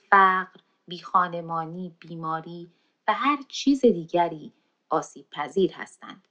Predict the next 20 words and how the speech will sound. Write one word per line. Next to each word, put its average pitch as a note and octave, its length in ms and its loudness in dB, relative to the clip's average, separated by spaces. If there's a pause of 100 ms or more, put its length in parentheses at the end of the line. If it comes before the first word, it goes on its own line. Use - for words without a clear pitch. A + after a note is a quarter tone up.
به C4 100 6
طور E4 300 4
کلی، F#3+ 580 4 (300)
سه - 320 2
طبقه G3+ 560 2
در F3 200 2
این A#3 220 6
اقتصاد D#3+ 560 0
قابل C#3 460 2
شناسایی C3+ 760 -6
است. - 260 -16 (160)
یک، G3+ 400 4 (440)
طبقهٔ C4 560 2
مالکان G3 720 6
و C#4+ 100 8
اجاره‌دارها G3 1000 2
که F#3 140 -10
ما G#3 320 -4
آنها F3 420 2
را G#3 320 2